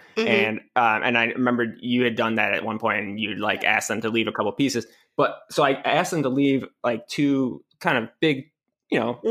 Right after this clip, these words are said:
Speaker 2: you know,
Speaker 1: Mm-hmm.
Speaker 2: s-, uh, stump shot, uh, whatever, um, big pieces. And they're still sitting out there, and I'm like, "I gotta move those before they rot," because they're beautiful, they're a beautiful piece of wood, but I'm s-, this is, like, a year later,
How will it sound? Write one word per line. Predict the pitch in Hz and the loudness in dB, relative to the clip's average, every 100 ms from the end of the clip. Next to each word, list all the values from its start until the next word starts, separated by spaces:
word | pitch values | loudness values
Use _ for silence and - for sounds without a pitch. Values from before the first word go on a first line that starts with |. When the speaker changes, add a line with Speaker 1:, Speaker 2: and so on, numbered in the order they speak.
| 233 | 2
Speaker 2:
you | - | 4
know, | - | 4
Speaker 1:
Mm-hmm. | |
Speaker 2:
s-, | - - | 0 0
uh, | 139 120 113 143 | 2 4 2 -4
stump | - - 127 123 | -6 0 0 0
shot, | - 127 - | -2 0 2
uh, | 131 113 101 113 | 2 2 0 -2
whatever, | 123 113 113 - - _ | -2 -2 -2 -8 -20 _
um, | 131 120 113 110 - _ _ _ 135 | 0 2 2 -4 -8 _ _ _ -4
big | 202 180 - | 0 0 -2
pieces. | 117 90 98 - _ _ - | -6 -6 -8 -10 _ _ -4
And | 135 135 | -2 0
they're | 135 | -2
still | 131 - 131 | -2 -2 0
sitting | 139 123 | 0 2
out | 110 | 2
there, | 117 | 2
and | 110 | 0
I'm | 110 | -2
like, | 113 - | -2 -2
"I | 117 | 0
gotta | 131 131 | 2 2
move | 127 135 | 0 0
those | 120 117 110 | -2 -2 -6
before | - - 107 | -8 -4 -2
they | - 104 | -2 0
rot," | 101 98 107 | 0 0 -2
because | 113 113 | -2 -2
they're | 127 131 - - | 0 0 0 0
beautiful, | 185 202 - | -2 -2 -4
they're | 147 151 | -2 0
a | |
beautiful | 147 202 254 143 | 0 0 0 0
piece | 139 | 0
of | 139 | 0
wood, | 175 160 | 0 2
but | 139 | 4
I'm | 135 131 | 4 0
s-, | - - | -6 -4
this | 151 156 | -2 0
is, | 165 | 2
like, | 160 151 143 | 0 0 -2
a | |
year | 135 143 135 123 104 | 2 4 4 2 0
later, | 117 110 104 98 | 0 0 -2 -6